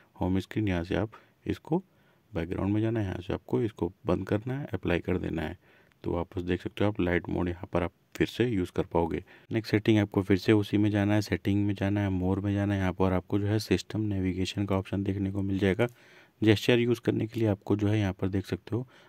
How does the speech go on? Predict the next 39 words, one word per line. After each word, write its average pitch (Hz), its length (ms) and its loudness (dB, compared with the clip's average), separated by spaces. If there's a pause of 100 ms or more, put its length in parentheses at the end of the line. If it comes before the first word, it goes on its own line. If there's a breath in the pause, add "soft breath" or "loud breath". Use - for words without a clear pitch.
(100)
अगर 101 140 -2
आप 92 120 0
जेस्चर 98 360 0
यूज़ 101 160 -2
करना 98 200 0
चाहते 95 180 2
हो 110 60 2
तो 117 80 -4
किस 98 180 -4
तरीके 95 280 0
से 90 140 -4
आपको - 280 -4 (280 soft breath)
इनेबल 90 360 -2
करना 85 240 -2
है। 82 80 -4
बटन 95 300 0
यूज़ 104 140 0
करना 113 260 -2
है 143 80 -6 (280 loud breath)
तो 85 80 -8
बटन 87 340 -2
आप 110 140 -2 (260 soft breath)
इनेबल 87 320 0
कर 90 140 -10
सकते - 240 -6
हो। 82 60 0
जेस्चर 95 360 -4
आप 92 160 -6
इस 95 100 -8
तरीके 92 320 -4
से 90 140 -4
यूज़ 90 220 -4
करके - 320 -4 (760 soft breath)
देख - 140 -8
सकते - 300 -6
हो। 87 60 -2
आप 85 180 -4
यहाँ 85 160 -2
पर 143 180 -6